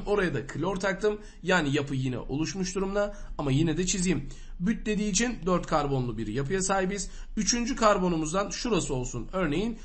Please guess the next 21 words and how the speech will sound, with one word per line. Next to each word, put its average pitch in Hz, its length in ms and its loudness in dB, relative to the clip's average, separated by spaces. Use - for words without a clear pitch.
metil 147 340 0
grubu 190 280 0
bağlamamız 190 500 2
lazım. 185 240 0
Yani 120 220 0
bir 104 200 -4
C 143 160 0
H 175 160 0
üç. 226 160 -6
Birinci 208 340 0
karbonumuz 131 560 2
da 101 120 -4
burası 175 280 0
olacak 185 380 0
doğal 175 300 2
olarak. 190 420 2
Buraya 175 220 4
da 131 100 -4
kloru 175 340 0
taktım. 143 380 -2
Hemen 190 340 2